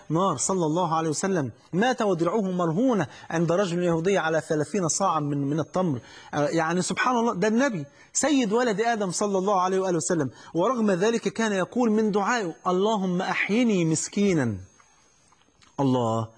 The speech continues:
عايز تخريج الحديث عند ابن ماجه بإسناد حسن: "اللهم أحيني مسكينا، وتوفني مسكيناً، واحشرني في زمرة المساكين". سيد ولد آدم،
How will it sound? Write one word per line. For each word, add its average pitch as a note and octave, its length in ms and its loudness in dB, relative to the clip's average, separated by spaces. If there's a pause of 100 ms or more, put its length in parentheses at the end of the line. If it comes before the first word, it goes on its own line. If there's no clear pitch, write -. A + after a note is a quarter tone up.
(380)
عايز G3 220 -2
تخريج F#3+ 240 -2
الحديث C#3+ 500 -4
عند E3 160 0
ابن E3 180 2
ماجه F3 200 0
بإسناد C3 300 -4
حسن: - 260 -4 (460)
"اللهم F#3 440 2
أحيني F#3 480 2
مسكينا، D3 720 0 (580)
وتوفني F#3 1040 0
مسكيناً، F#3+ 720 0 (500)
واحشرني F3+ 580 0
في D3 260 0
زمرة C#3+ 420 0
المساكين". A#2+ 680 -4 (360)
سيد D4 480 0
ولد G#3 320 2
آدم، F3+ 320 2